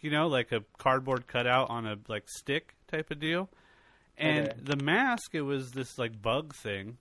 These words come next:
Speaker 1: that was for this movie promotion. But it was clearly, like, you were putting, like, a b-, there was a, a clear, obvious pair of testicles,
Speaker 2: <laughs> Oh,
Speaker 1: like,
Speaker 2: shit.
Speaker 1: in the creature. And people were, like, walking <laughs> around with it on their face. And I'm
Speaker 2: Yeah.
Speaker 1: thinking, like, it has a very, like, Idiocracy type feel
Speaker 2: Yeah.
Speaker 1: to it.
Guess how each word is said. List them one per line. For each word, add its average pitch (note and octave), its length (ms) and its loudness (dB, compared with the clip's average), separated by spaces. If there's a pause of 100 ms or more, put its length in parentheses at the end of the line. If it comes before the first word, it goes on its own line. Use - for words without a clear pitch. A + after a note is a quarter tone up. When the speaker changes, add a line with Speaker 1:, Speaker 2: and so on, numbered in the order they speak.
(100)
Speaker 1:
that G#2+ 160 -4
was G#2+ 280 -4
for B2 180 -2
this A2 240 -6
movie B2 340 0
promotion. G#2 560 -10 (500)
But E3+ 100 8
it E3+ 40 6
was E3+ 120 2
clearly, A3 460 4
like, D3+ 200 4
you D3+ 120 4
were D3+ 100 4
putting, D3 400 2
like, A#2+ 240 0 (120)
a B2 100 -4
b-, A2+ 200 -10
there C#3 140 2
was D3 160 0
a, C3 60 -6 (180)
a C#3 140 -4 (120)
clear, G3+ 500 -4
obvious D3+ 440 0
pair C3 240 -2
of A2+ 80 -4
testicles, - 720 -10 (260)
Speaker 2:
<laughs> - 300 -20
Oh, F#3+ 60 10
Speaker 1:
like, B2 260 0
Speaker 2:
shit. - 120 -16
Speaker 1:
in G3 140 8
the G#3 100 6
creature. F#3+ 300 2
And A#2 100 -4
people D#3+ 220 2
were, F3+ 160 6
like, E3 180 6
walking D3+ 280 6
<laughs> D3 40 0
around C#3+ 280 8
with F3 140 6
it F#3+ 60 6
on D#3+ 140 6
their D#3 100 2
face. E3+ 360 -2
And B2+ 100 -8
I'm C#3 80 -8
Speaker 2:
Yeah. C3+ 160 10
Speaker 1:
thinking, D3+ 280 -2 (600)
like, D3 200 2
it E3 140 4
has G3+ 220 10
a F3 60 6
very, D#3 480 6
like, B2 300 -2
Idiocracy C3 800 2
type - 260 -8
feel A2 300 -6
Speaker 2:
Yeah. A#2 140 0
Speaker 1:
to F#2+ 140 -8
it. - 160 -16